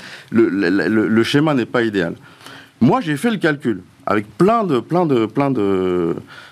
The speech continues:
plein de, de, de, de, de, de situations. Très honnêtement, dans la plupart des situations,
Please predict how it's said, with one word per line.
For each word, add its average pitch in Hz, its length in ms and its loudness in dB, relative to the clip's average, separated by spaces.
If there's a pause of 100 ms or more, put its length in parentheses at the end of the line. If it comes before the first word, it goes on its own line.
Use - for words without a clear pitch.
(160)
plein 151 160 2
de, 104 380 0
de, 95 100 0
de, 92 300 -2
de, 98 200 0
de, 101 160 0
de 107 140 0
situations. 117 720 -2 (640)
Très 214 320 -2
honnêtement, 175 480 0
dans 147 100 2
la 110 140 -2
plupart 185 560 -2
des 113 80 -4
situations, 110 800 -4